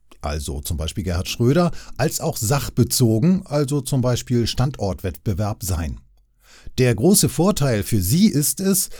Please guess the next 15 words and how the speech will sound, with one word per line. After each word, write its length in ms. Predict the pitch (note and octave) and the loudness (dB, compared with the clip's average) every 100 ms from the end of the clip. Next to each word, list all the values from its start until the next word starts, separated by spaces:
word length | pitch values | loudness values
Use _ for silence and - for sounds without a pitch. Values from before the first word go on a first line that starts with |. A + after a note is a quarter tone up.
| - | -12
dass 300 | A#2+ D#3+ - | 0 2 2
Sie 120 | - E3+ | 0 0
über 200 | C#3 B2+ | 0 2
die 100 | A#2+ | 2
Schlagworte 840 | - B2 G#2+ B2+ - D#3 D3+ D3 | 0 -2 -2 -2 0 0 0 -2
recht 240 | D3 - | -2 -4
präzise 720 | - D3+ - - G3+ B2+ G#2 | -2 -2 0 2 2 2 -2
ältere 380 | - B2 C3 A2+ | -2 0 0 0
Artikel 400 | G#2 - B2+ A2+ | -4 -2 -2 -2
auffinden 580 | - C3 - C#3+ B2+ C#3 | 0 -2 0 -2 0 -2
können, 380 | - C3+ B2+ B2 - - | 2 4 4 2 -2 -8
die 240 | G2+ C#3 | -2 0
Ihrem 280 | B2 A#2+ G#2+ | 2 0 0
Interesse 440 | G2 - G#2 - - | -2 -2 -2 -2 -2
entsprechen. 640 | B2 - - G2 - D2 | -4 -4 -4 -6 -4 -8